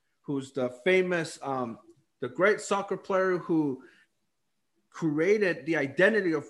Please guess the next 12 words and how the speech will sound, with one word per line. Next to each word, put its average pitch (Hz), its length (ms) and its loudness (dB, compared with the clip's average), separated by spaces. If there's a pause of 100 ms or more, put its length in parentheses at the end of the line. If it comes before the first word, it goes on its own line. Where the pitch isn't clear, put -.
how 151 180 -6
Barcelona 160 720 -4
plays 143 500 -4 (300)
now. 139 760 0 (540)
Like, 135 340 -2 (200)
he 240 160 -6
said, 214 340 -4
he 233 160 -8
stated, 196 560 2 (460)
um, 135 560 0 (1080)
like, 143 300 0 (520)
when 135 420 -2